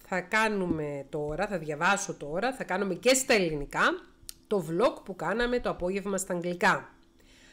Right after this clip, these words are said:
Αγαπητέ πρώην, χριστουγεννιάτικο μήνυμα. Είναι ένα καταπληκτικό θέμα. Σήμερα το πρωί, μεσημέρι,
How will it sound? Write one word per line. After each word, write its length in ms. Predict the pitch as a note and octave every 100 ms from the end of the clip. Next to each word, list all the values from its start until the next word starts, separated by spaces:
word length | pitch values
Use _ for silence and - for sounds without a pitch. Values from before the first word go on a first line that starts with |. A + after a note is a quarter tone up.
| - -
Αγαπητέ 580 | F3 D#3+ E3+ E3+ - F#3+
πρώην, 580 | F#3+ D#3+ E3 G3 E4 A4 -
χριστουγεννιάτικο 880 | - G3 - F#3+ F3 G#3 C4+ D4 B3
μήνυμα. 500 | G3 F3+ D3 B2+ - - - - - - - - - -
Είναι 300 | A3+ D4 B3
ένα 200 | C4 C4+
καταπληκτικό 960 | C4 G#3+ F#3+ F3+ E3 - D#3 - A#3 A3
θέμα. 760 | - D#3+ D3 C#3+ C#3 D3 - - - - - - - - -
Σήμερα 500 | - D#4 E4 B3 F#3
το 100 | F3
πρωί, 760 | - D#3 D#3 G3+ D4+ F4+ D#4+ - - - - -
μεσημέρι, 760 | - E3+ D#3 C#3+ E3+ A#3+ D#4+ D#4+